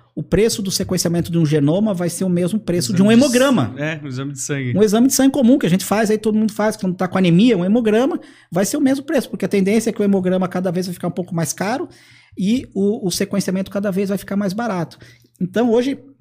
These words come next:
Speaker 1: isso tudo é muito acessível. A gente tem acesso a essa informação, essa informação, ela é mais, é, rápida e,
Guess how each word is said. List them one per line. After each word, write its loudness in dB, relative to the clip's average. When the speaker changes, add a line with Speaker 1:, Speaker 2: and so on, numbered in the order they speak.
Speaker 1:
isso -6
tudo 0
é 2
muito 4
acessível. -2
A 0
gente -2
tem 0
acesso -2
a -6
essa -6
informação, -2
essa -4
informação, -2
ela 0
é 2
mais, 2
é, 0
rápida -2
e, 0